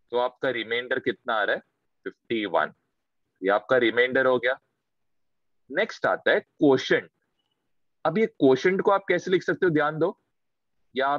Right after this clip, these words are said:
पे टू, माइनस थ्री, सेवन, माइनस सेवनटीन। इसको आप क्या करो? Coefficient form में लिखो,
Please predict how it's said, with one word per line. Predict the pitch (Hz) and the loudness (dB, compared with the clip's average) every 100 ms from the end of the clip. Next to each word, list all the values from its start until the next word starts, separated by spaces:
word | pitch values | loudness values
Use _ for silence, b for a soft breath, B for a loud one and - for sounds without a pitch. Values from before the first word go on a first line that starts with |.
| - | -4
पे | 156 | -4
टू, | 139 _ 151 160 220 _ _ _ _ _ _ _ _ _ _ | -4 _ 0 0 -2 _ _ _ _ _ _ _ _ _ _
माइनस | 120 123 131 156 - | -6 -6 -4 -6 -6
थ्री, | - 143 196 _ _ _ _ _ _ _ | -4 -4 -4 _ _ _ _ _ _ _
सेवन, | - - 135 127 180 - _ _ _ _ _ 92 95 | -10 -6 -4 -4 -8 -14 _ _ _ _ _ -20 -4
माइनस | 113 117 131 160 - | -2 -2 0 -2 0
सेवनटीन। | 120 107 107 104 87 _ _ _ _ _ _ _ _ _ _ _ _ | 0 0 -6 -12 -12 _ _ _ _ _ _ _ _ _ _ _ _
इसको | 139 - | 0 4
आप | 175 175 | 2 4
क्या | 175 160 | 4 2
करो? | 165 160 170 | 4 4 4
Coefficient | - 139 143 160 170 175 | 4 4 4 2 0 -2
form | 160 160 | 0 -2
में | 156 | 2
लिखो, | 156 151 160 175 | 0 0 -2 -6